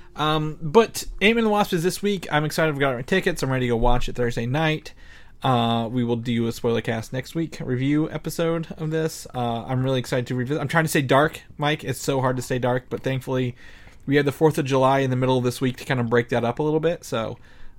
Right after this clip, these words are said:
um, we can do that. Um, there are, again, two after credit scenes. Avoid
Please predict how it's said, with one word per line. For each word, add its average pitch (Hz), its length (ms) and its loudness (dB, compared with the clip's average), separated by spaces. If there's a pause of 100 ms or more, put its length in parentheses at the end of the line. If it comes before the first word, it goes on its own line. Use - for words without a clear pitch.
(140)
um, 113 260 -2
we 120 80 -4
can 120 160 -6
do 170 160 0
that. 185 400 0
Um, 123 480 0
there 127 240 2
are, 123 220 0
again, 127 400 -2
two 147 480 2
after 131 260 -4
credit 143 300 -2
scenes. 135 580 -4 (160)
Avoid 127 500 0